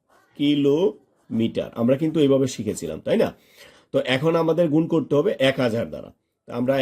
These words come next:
এক হাজার মিটার আমরা তৈরি করলাম, ঠিক আছে? তো এখন আমরা যদি গুণ করি, দুই একে দুই, আর হচ্ছে দুই তিনটা শূন্য, তাহলে কি দাঁড়ালো এখানে? আহ, দুই হাজার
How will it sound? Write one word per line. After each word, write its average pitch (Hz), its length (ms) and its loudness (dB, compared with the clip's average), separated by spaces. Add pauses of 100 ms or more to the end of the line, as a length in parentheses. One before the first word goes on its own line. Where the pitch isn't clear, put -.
এক 123 60 0 (100)
হাজার 151 300 0 (840)
মিটার 127 440 4
আমরা 107 200 0 (120)
তৈরি 95 280 -4
করলাম, 78 240 -14 (120)
ঠিক 156 120 -2
আছে? 208 220 4 (640)
তো 127 60 -2 (120)
এখন 135 280 2 (100)
আমরা 151 220 0
যদি 135 140 0
গুণ 123 240 2
করি, 110 180 -2
দুই 123 180 2 (100)
একে 117 200 -4
দুই, 127 260 0 (280)
আর 113 180 -8
হচ্ছে 110 220 -6
দুই 120 200 0 (260)
তিনটা 123 320 0 (260)
শূন্য, 104 240 -4 (140)
তাহলে 113 180 0 (100)
কি 131 80 0
দাঁড়ালো 131 340 2
এখানে? 139 280 -2 (680)
আহ, 101 260 -6 (200)
দুই 147 140 8
হাজার 135 340 4